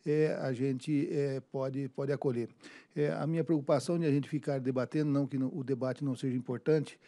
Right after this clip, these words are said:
é que aí nós não vamos ter prazo pra implementação. Se vocês observarem na nossa apresentação, são três anos, a partir de três anos que nós vamos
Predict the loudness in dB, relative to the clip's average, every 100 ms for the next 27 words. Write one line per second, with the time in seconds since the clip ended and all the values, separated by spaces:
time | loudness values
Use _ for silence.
0 | -20 -20 _ 0 2 2 0 0 2 2
1 | 2 2 2 2 2 2 0 0 2 2
2 | -2 -12 _ _ _ 0 2 0 -2 0
3 | 0 0 -2 -8 -10 -16 -8 -6 -4 -2
4 | -4 -2 -2 0 -2 -2 -4 -2 -4 -6
5 | -6 -6 -4 -6 -4 -4 -4 -4 -6 0
6 | 4 4 4 4 2 0 -2 -4 0 8
7 | 8 8 4 4 2 -2 -2 0 -2